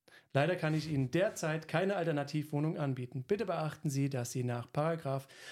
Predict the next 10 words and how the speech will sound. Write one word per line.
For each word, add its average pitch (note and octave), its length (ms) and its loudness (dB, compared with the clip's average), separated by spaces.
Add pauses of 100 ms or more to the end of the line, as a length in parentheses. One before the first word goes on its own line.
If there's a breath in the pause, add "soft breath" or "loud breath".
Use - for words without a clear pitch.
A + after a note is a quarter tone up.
(160 loud breath)
fünfhundertvierundsiebzig D#3+ 1080 2
B C3 140 -2
G B2 100 0
B B2 220 -2
Widerspruch E3 540 -2
gegen E3 260 2
diese C3+ 260 0
Eigenbedarfskündigung B2+ 840 0
einlegen E3 380 2
können. D#3+ 420 0